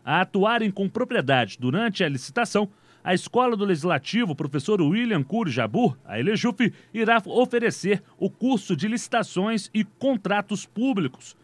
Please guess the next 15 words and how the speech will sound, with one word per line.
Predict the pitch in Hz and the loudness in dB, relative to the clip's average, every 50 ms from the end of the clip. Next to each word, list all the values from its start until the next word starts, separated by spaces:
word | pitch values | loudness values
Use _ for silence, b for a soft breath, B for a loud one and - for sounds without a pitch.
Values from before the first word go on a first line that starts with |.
| b b b b b | b b b b b
As | - 113 123 - - | -6 -4 -4 0 2
aulas | 170 196 226 233 220 - | 2 2 4 2 0 -2
serão | - 202 180 170 214 233 240 | 0 0 0 2 2 2 2
ao | 233 220 | 2 2
vivo, | 143 127 214 240 208 - - b b b b b | 4 4 6 6 6 4 0 b b b b b
no | 139 165 | -2 2
auditório | 202 196 156 - - - 202 233 214 139 | 2 2 0 0 -2 0 2 2 2 0
da | 127 127 | 0 -2
escola | 127 - - - 180 220 226 196 B B B B | -2 -2 0 2 2 2 2 0 B B B B
ou | - 240 254 | -2 -2 -2
pela | 247 - 214 214 233 247 208 | -2 -2 -2 0 0 0 -2
sala | - - 220 240 254 247 | 0 0 0 2 2 2
Zoom | 214 120 104 180 208 170 131 - | 0 2 2 2 2 2 2 0
e, | 147 196 190 | -2 -4 -4
posteriormente, | - - 254 240 - - 165 165 220 226 185 185 214 240 233 - - | -4 -2 -2 -2 -2 -2 -2 0 2 2 2 2 2 2 0 -2 -4